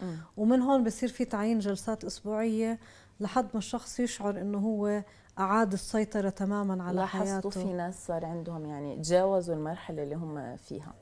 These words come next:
Speaker 2: آه، في
Speaker 1: المصدومين، يعني.
Speaker 2: آه، آه، طبعا في، يعني،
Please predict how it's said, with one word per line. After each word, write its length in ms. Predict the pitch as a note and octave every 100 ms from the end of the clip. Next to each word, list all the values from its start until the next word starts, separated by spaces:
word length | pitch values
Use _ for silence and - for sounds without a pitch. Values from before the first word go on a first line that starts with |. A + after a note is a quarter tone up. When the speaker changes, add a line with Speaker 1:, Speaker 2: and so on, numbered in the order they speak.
| - -
Speaker 2:
آه، 960 | G3+ F#3+ F#3+ F#3+ F#3+ F#3 F#3 F#3+ F#3+ F#3+
في 80 |
Speaker 1:
المصدومين، 720 | E3+ F3+ C#4 A#3+ E3 E3+ D3+ E2
يعني. 440 | G2 - A2 - A3+
Speaker 2:
آه، 260 | B3+ A#3
آه، 20 | G3
طبعا 460 | - A3+ G3 F#3
في، 280 | F#3 B3+ B3
يعني، 360 | G3+ G3 F#3+